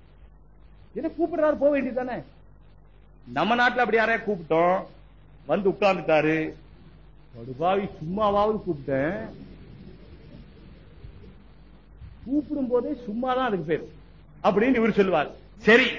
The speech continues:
வந்து உட்கார்ந்துட்டா என்ன பண்றது, இவர் கூப்பிடலன்னு வச்சுக்குவோம். அங்க போய், வெளியே போய் என்ன சொல்லுவாரு, "அட போன, ஒரு சும்மா ஒரு இதுக்காவது அவன் கூப்பிடக்கூடாது." அப்ப நடக்கிறதுல ரொம்ப காரியம் சும்மாதான். ஏமாந்துடக்கூடாது. நம்மகிட்ட வந்து சொல்றாங்க, அது அப்படி, இது இப்படி, நம்ம ஏமாந்துடக்கூடாது.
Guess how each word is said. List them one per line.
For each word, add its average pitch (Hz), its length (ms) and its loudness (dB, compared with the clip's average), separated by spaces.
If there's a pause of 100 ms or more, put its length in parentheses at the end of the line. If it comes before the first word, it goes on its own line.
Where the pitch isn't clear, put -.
(560)
வந்து 247 260 0
உட்கார்ந்துட்டா 269 380 4
என்ன 247 140 2
பண்றது, 233 280 -2
இவர் 233 160 -2
கூப்பிடலன்னு 247 560 2
வச்சுக்குவோம். 180 380 -2 (200)
அங்க 214 200 2
போய், 254 180 6
வெளியே 247 220 6
போய் 247 140 8
என்ன 240 120 6
சொல்லுவாரு, 220 420 4
"அட - 400 -12 (180)
போன, 254 220 -4
ஒரு 196 280 -2
சும்மா 285 380 0
ஒரு 277 180 2
இதுக்காவது 262 380 0
அவன் 254 200 0
கூப்பிடக்கூடாது." 262 680 -2 (640)
அப்ப 147 260 -2
நடக்கிறதுல 294 720 2
ரொம்ப 233 360 4
காரியம் 285 420 2
சும்மாதான். 285 580 -2 (1160)
ஏமாந்துடக்கூடாது. 226 800 4 (280)
நம்மகிட்ட 202 280 2
வந்து 220 200 0
சொல்றாங்க, 208 580 2 (180)
அது 185 100 2
அப்படி, 190 200 2
இது 190 120 2
இப்படி, 185 240 0
நம்ம 180 220 -2
ஏமாந்துடக்கூடாது. 214 800 2